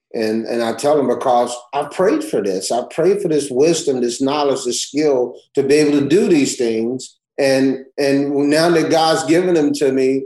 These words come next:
why should I be surprised about it? I should be thankful now. I'm not gonna go around acting surprised on something that I've been praying for. I'm just gonna now fall on my knees and be thankful. And, and, and so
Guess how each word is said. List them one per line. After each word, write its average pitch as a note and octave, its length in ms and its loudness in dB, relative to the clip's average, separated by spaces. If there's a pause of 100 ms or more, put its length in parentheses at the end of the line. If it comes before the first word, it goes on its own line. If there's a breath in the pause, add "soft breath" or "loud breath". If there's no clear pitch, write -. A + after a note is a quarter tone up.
why D3 160 2
should E3 220 -2
I D3+ 120 2
be D#3 100 2
surprised D#3+ 640 -2
about A2+ 220 -6
it? - 240 -10
I D#3 80 2
should D#3 160 -4
be D3 140 -2
thankful D#3 420 0
now. A2+ 180 -6 (180)
I'm D#3 120 0
not F3+ 160 2
gonna D#3+ 180 0
go D3+ 140 2
around C#3+ 320 0
acting C#3 260 -2
surprised D#3 600 -4
on B2 120 -6
something B2+ 400 -6
that B2 140 -4
I've A#2+ 180 -6
been A#2+ 180 -6
praying E3+ 360 -4
for. A#2 420 -6 (220)
I'm C#3+ 160 -2
just C#3 180 -2
gonna C3+ 160 0
now C3+ 240 0
fall C3+ 300 0
on C3 80 -2
my B2+ 100 -2
knees B2+ 320 -2
and B2 80 -6
be B2 220 -8
thankful. E3 600 -4 (240)
And, B2 360 -4
and, C3 260 -2
and B2+ 260 -6
so B2+ 520 -4